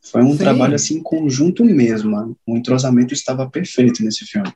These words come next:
Speaker 2: E uma coisa que eu acho que funcionou muito no filme,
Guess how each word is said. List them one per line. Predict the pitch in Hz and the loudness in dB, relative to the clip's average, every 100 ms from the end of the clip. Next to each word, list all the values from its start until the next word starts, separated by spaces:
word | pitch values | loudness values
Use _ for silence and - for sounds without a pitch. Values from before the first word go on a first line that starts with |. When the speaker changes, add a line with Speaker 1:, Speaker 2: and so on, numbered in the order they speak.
| _ | _
Speaker 2:
E | 165 | -4
uma | 160 208 | -2 -2
coisa | 214 196 196 | 0 0 0
que | - | -4
eu | 196 170 | -4 0
acho | 160 160 - | -2 -4 -8
que | 180 160 147 139 131 120 - _ _ | -4 -4 -4 -4 -4 -6 -12 _ _
funcionou | - 165 - 160 | -8 -6 -2 -2
muito | 180 175 180 | -2 -4 -4
no | 175 | -6
filme, | - 151 139 135 | -4 -4 -4 -6